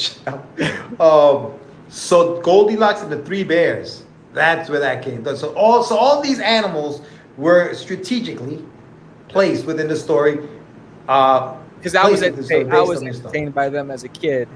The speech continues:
Speaker 2: and so for me, it, it just felt natural adding them to my story.
Speaker 1: Gotcha. Now,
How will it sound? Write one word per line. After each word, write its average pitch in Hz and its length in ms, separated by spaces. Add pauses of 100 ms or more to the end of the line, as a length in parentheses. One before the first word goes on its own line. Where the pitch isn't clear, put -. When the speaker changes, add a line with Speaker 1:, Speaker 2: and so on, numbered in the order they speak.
(200)
Speaker 2:
and 123 340
so 123 220
for 120 160
me, 135 480
it, 131 220
it 139 100
just - 220
felt 131 160
natural 127 420
adding 127 220
them 120 160
to - 120
my 113 100
story. 107 280 (760)
Speaker 1:
Gotcha. 113 300
Now, 139 440